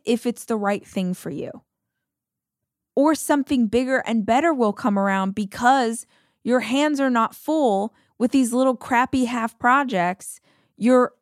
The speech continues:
completely ready and prepared when the universe gives you something big and beautiful because you're not bogged down in a bunch of B S you shouldn't have been involved in in the first place. Celebrate the success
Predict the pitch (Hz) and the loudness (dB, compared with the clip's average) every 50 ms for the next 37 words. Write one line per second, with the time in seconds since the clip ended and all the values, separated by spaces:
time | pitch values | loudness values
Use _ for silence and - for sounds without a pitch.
0 | _ _ _ - - 262 254 240 - - 285 285 285 302 320 330 302 - 277 277 | _ _ _ -8 -2 -2 -2 -2 -2 -4 -4 -2 0 2 2 2 0 -2 -2 -2
1 | 262 226 220 240 247 254 269 254 - - 214 208 - 220 208 - - 262 285 277 | -2 0 2 2 2 2 2 0 -2 -4 -4 -4 -6 -6 -8 -6 -2 0 0 2
2 | 262 233 214 214 214 202 196 190 214 233 247 247 240 220 214 208 - - - 214 | 2 0 0 -2 -2 -2 -2 -2 0 0 0 0 0 -2 -2 -2 -4 -6 -4 -2
3 | 233 262 240 240 233 220 214 196 - - 214 214 208 - - 190 185 180 - 214 | -2 -2 -2 -4 -4 -6 -6 -6 -4 -4 -4 -4 -4 -6 -6 -8 -8 -6 -4 -2
4 | 226 247 233 202 185 - - 190 190 185 180 175 180 196 226 269 294 262 - - | 0 2 0 0 -2 -4 -4 -4 -4 -4 -4 -6 -6 -6 -4 -4 -4 -6 -4 -4
5 | 170 170 - - - - _ _ _ _ _ _ _ _ - 233 220 - 247 247 | -4 -4 -4 -6 -10 -14 _ _ _ _ _ _ _ _ -4 -4 -2 0 0 -2
6 | 226 240 247 240 233 226 226 247 247 - 202 208 214 214 208 202 190 226 226 247 | 0 0 0 0 2 2 2 2 0 0 0 0 2 2 0 0 -2 -2 -2 0
7 | 247 226 196 185 185 185 190 _ _ _ _ _ _ _ - 226 226 233 220 226 | 0 0 -2 -2 -4 -6 -8 _ _ _ _ _ _ _ -2 0 2 4 4 4
8 | 233 240 226 - 240 196 202 233 254 294 311 311 285 - - 240 233 220 - - | 2 2 0 -2 -4 -2 -2 -2 0 0 0 0 -2 -4 -4 -6 -6 -4 -4 -4
9 | 269 269 277 262 247 240 262 254 254 269 254 240 262 269 294 285 254 262 254 262 | -2 -2 -2 -4 -4 -2 -2 0 0 0 0 0 0 0 0 -2 -4 -2 -2 0
10 | 262 262 262 - - 320 381 - - - - - - - - - - - - _ | 0 -2 -2 -2 -2 -4 -4 -4 -8 -10 -12 -12 -12 -12 -16 -18 -20 -20 -20 _
11 | _ _ _ _ _ _ _ _ _ _ _ _ _ - - - - 269 285 330 | _ _ _ _ _ _ _ _ _ _ _ _ _ -20 -8 -2 0 2 2 2
12 | 339 339 285 277 269 - - 226 - - 214 190 - - 190 175 175 180 - | 2 2 0 0 -2 -4 -8 -8 -8 -8 -10 -10 -4 -2 0 2 2 0 -2